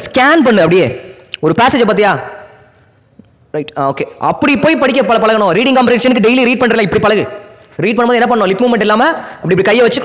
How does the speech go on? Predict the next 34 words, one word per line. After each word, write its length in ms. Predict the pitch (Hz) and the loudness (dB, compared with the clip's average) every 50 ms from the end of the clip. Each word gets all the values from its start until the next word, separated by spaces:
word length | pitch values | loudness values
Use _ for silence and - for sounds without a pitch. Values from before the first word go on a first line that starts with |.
| - - | -4 -2
read 200 | 196 233 202 240 | -2 -2 0 0
பண்ணணும். 180 | 226 269 320 | 0 2 2
ஆனா 160 | 277 247 208 | 2 2 2
மைண்ட்ல 200 | 208 247 254 240 175 | 2 2 2 2 2
போய் 100 | 220 247 | 2 2
அந்த 120 | 220 185 | 2 2
மைண்ட்ல 320 | 180 175 185 214 269 269 233 | 0 0 0 0 0 0 0
read 120 | 196 185 - | 0 0 -2
பண்ணணும். 220 | 165 135 110 - - - - - - | -2 -4 -4 -6 -8 -14 -14 -8 -4
Time 240 | 185 202 233 254 196 - | -2 -2 0 -2 -2 0
save 140 | 220 226 226 | 0 2 2
ஆகும், 280 | 220 196 214 277 311 - - - - - - | 2 2 2 0 -2 -4 -6 -12 -10 -6 -6
சூப்பரா 440 | 254 - 233 220 220 202 170 135 | -4 0 0 2 2 2 2 0
பண்ணலாம். 300 | 123 147 151 147 120 - - - | 0 -2 -2 -2 -4 -4 -8 -14
அப்படி 240 | - - - 147 165 | -12 -8 -6 -4 -2
ப-, 80 | - 180 | -2 0
அப்படி 180 | 165 165 175 | 0 0 0
முயற்சி 300 | 180 196 233 269 269 - | 0 2 2 2 0 0
பண்ணுங்க. 280 | 190 180 160 139 117 104 - - | -2 -2 -2 -4 -4 -6 -8 -10
அதனுடைய 380 | - 139 165 170 165 180 165 - | -8 -4 -2 -2 -2 -2 -2 -2
பலன் 220 | - 214 240 269 | 0 0 2 2
உங்களுக்கு 280 | 285 233 208 214 208 233 | 2 2 0 0 0 0
தெரியும், 320 | - 214 214 240 247 254 | 0 0 2 2 0 0
தெரியும், 240 | - 214 202 226 220 | 0 0 0 0 -2
தெரியும். 220 | - 180 185 160 165 | -2 -2 -2 -2 0
இருபது 200 | 180 196 185 190 | 0 0 0 0
நாளைக்குள்ள 260 | 196 220 240 - 233 | 0 0 0 0 0
நீ 80 | 220 | 0
தயாராயிருவ. 500 | 170 - 160 175 190 196 180 147 127 - - - - - | 0 0 0 2 2 2 2 0 0 -2 -4 -8 -14 -10
இது 180 | - 160 180 233 208 208 | -6 -2 0 0 0 2
என்னோட 180 | 247 277 277 262 262 | 2 2 2 2 2
ஸ்ட்ராட்டஜி. 380 | 262 226 208 202 151 151 117 - - - - - | 0 0 0 0 -2 -4 -4 -6 -8 -14 -16 -8
நான் 180 | - 156 185 196 | -4 -2 -2 0
சொல்றதை 260 | 196 - - 220 208 | 0 0 0 -2 -2